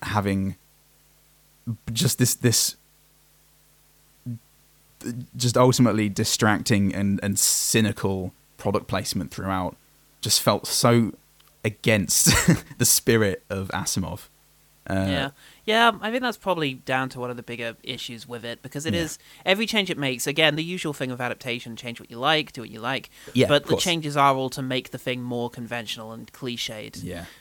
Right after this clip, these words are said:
Speaker 2: Uh, and dated, especially in the sort of visual effects and sort of comedy, which feel very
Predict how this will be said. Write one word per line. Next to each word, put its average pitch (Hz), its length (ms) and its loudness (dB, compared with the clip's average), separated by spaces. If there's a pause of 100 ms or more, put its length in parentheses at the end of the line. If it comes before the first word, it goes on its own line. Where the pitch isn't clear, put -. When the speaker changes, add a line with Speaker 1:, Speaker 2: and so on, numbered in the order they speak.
Speaker 2:
Uh, - 120 4
and 165 120 0
dated, 180 420 6
especially 156 460 0
in 147 60 -2
the 147 80 -6
sort 139 120 -6
of 131 60 -8
visual 127 300 -8
effects 123 360 -6
and 123 160 -14
sort 127 140 -8
of 120 120 -14
comedy, 117 500 -6
which 107 180 -12
feel 123 300 -8
very 117 400 -10